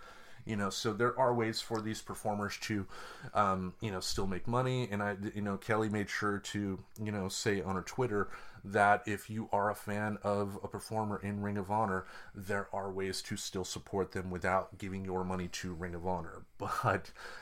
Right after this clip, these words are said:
um, just Ring of Honor, again, owned by Sinclair Broadcasting. They have the money to make sure that this does not happen. But one,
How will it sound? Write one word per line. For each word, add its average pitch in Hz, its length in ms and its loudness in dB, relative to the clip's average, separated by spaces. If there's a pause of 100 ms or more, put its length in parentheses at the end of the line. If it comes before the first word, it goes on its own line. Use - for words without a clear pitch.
(140)
um, 95 380 2 (340)
just - 360 0
Ring 139 160 2
of 117 120 4
Honor, 92 220 4
again, 95 440 0 (240)
owned 110 180 2
by 98 120 0
Sinclair 98 480 0
Broadcasting. - 760 -2 (260)
They 117 420 4
have 117 460 0
the 107 80 0
money 107 460 2 (360)
to 101 500 2 (180)
make 107 200 -2
sure 104 240 2
that 90 220 0
this 98 220 0
does 95 260 2
not 90 200 2
happen. 92 380 4 (540)
But 85 320 4
one, 117 480 6